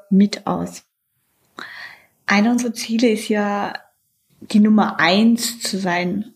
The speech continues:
ähm, im Endeffekt. Und ich glaube, diese, diese Nummer eins war bis jetzt immer,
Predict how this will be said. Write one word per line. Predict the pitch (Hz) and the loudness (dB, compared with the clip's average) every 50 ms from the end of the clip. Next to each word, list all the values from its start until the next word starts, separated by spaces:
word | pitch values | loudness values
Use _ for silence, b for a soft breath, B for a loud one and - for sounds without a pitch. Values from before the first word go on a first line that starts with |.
| _ _ | _ _
ähm, | - 202 190 - - - - - - - - - 196 202 208 - - - - - - | -4 -2 -2 -2 -2 -2 -2 -2 -2 -2 -4 -4 -4 -4 -4 -4 -6 -8 -10 -10 -8
im | - - 202 196 | -4 -2 0 0
Endeffekt. | 208 - 208 208 - - 202 202 - - | 0 0 -2 -4 -4 -4 -4 -4 -4 -2
Und | 226 208 | -4 -2
ich | 208 | 0
glaube, | - 214 208 208 208 | 2 2 2 2 0
diese, | - 226 214 208 208 B B B B B B B _ - | -6 -6 -4 -4 -4 B B B B B B B _ -2
diese | 226 208 208 208 | 0 2 4 4
Nummer | 202 208 208 208 208 - - - | 4 4 4 4 2 0 -2 -2
eins | 156 175 185 196 202 226 247 262 294 320 - - - - - _ _ | -2 0 0 2 2 2 2 0 -2 -4 -8 -12 -16 -16 -20 _ _
war | - 208 202 196 190 196 | -2 2 2 2 2 2
bis | - - - - - | -4 -10 -14 -14 -2
jetzt | - 190 185 208 - - - - | 2 2 2 2 2 -2 -4 -2
immer, | 220 226 226 226 226 226 226 233 - - - | 0 2 2 2 2 0 0 -2 -4 -8 -12